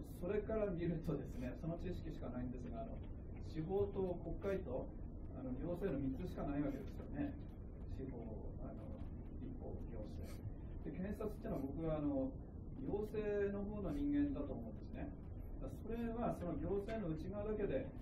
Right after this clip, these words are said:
いろいろやり合いが進む話であって、司法とは全然かん-、立場の全然違う人間だと思うんですよ。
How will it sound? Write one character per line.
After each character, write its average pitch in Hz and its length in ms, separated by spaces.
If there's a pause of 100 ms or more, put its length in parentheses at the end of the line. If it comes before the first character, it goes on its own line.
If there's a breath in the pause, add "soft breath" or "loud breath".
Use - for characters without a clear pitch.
(200)
い 139 80
ろ 160 160
い 127 80
ろ 131 120
や 135 40
り 147 120
合 147 40
い 135 40
が 127 40
進 131 160
む 131 80
話 131 280
で - 80
あ - 40
っ - 160
て、 - 200 (480)
司 156 120
法 233 200
と - 80
は 135 120
全 180 200
然 190 280 (400)
か 190 160
ん-、 202 80 (240)
立 214 200
場 208 120
の 139 160 (120)
全 185 160
然 208 120
違 214 200
う 190 80
人 175 120
間 165 160
だ 151 80
と 131 80
思 127 120
う 113 40
ん 110 40
で 117 80
す - 120
よ。 - 120